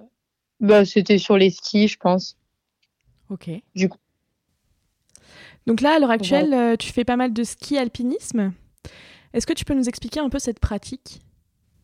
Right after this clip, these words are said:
Speaker 1: Oui, alors dans le ski alpinisme, euh, bah, c'est un, le principe, c'est, c'est comme du ski de randonnée, donc c'est-à-dire qu'il y a,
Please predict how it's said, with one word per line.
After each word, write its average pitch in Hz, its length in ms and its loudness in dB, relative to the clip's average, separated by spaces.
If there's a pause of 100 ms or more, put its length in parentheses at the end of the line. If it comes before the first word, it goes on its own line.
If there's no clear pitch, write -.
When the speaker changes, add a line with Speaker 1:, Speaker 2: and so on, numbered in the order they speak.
(640)
Speaker 1:
Oui, 240 340 6
alors 214 280 8
dans 214 140 6
le 202 120 4
ski - 220 0
alpinisme, 240 680 4
euh, 196 280 6
bah, 202 200 4
c'est 208 160 -2
un, 202 240 4
le 196 80 2
principe, 214 400 -2
c'est, 196 480 4
c'est - 60 0
comme 262 160 6
du 254 100 2
ski - 260 -2
de 226 60 6
randonnée, 214 480 4
donc 214 220 0
c'est-à-dire 196 360 0
qu'il - 140 -2
y 185 60 4
a, 180 320 2